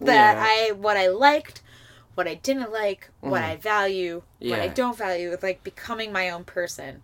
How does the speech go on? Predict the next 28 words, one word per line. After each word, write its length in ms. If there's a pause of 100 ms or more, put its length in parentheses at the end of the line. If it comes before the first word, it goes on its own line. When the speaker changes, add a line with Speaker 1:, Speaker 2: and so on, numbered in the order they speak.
(120)
Speaker 2:
Yeah. 440 (840)
Speaker 1:
And 80
I 100
feel 240
as 100
though 380 (720)
when 220
I 160 (100)
did 280
become 340
my 160
own 140
person 680
and 160
it 180
came 280
to 80
fruition, 640
and 220
then 100
I 140
was 240 (100)
using 500
my 180
own 100
person 340
against 300
myself, 640